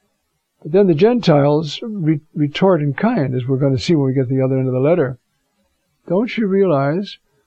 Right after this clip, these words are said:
that branches were broken off so you could be grafted on?" Uh, he's talking to the, to the, the, um, those who were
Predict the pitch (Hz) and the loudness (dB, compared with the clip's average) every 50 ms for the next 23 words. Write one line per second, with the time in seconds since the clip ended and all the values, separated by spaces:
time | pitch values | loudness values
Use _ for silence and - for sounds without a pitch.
0 | _ _ - 160 143 135 143 151 175 202 208 - - 208 160 160 160 139 151 151 | _ _ -8 -8 -4 0 4 4 4 4 2 0 -2 -2 -2 -2 -2 2 2 2
1 | 156 151 156 143 139 135 143 165 185 180 - - 147 147 160 165 202 196 160 151 | 2 2 2 2 2 2 2 2 0 -2 -2 0 2 2 2 0 -2 -2 0 0
2 | 147 147 147 147 151 131 131 165 143 139 139 147 202 254 269 269 _ _ _ _ | 2 2 2 2 2 0 -2 -4 -2 -2 -2 -2 -4 -4 -8 -10 _ _ _ _
3 | _ _ _ _ _ _ _ _ _ _ _ _ _ _ _ _ _ _ _ - | _ _ _ _ _ _ _ _ _ _ _ _ _ _ _ _ _ _ _ -2
4 | 147 131 131 127 127 131 127 - _ _ _ _ _ _ _ _ _ _ _ _ | 0 0 0 0 0 -4 -8 -12 _ _ _ _ _ _ _ _ _ _ _ _
5 | _ _ _ 143 120 - 147 139 127 131 135 120 135 127 131 123 123 127 - _ | _ _ _ -6 -2 2 2 2 2 0 -2 -2 0 -2 -2 -2 -4 -8 -14 _
6 | - - 131 127 127 139 160 156 143 135 127 123 120 123 127 127 - _ _ _ | -8 -4 -2 -2 -2 -2 -4 -4 -4 -4 -2 -2 -4 -4 -8 -10 -14 _ _ _
7 | _ _ _ _ _ _ _ _ _ _ 202 196 180 135 139 147 151 135 123 156 | _ _ _ _ _ _ _ _ _ _ -10 -4 2 4 4 6 4 4 2 0
8 | 147 135 139 135 135 127 | 2 2 2 2 0 -2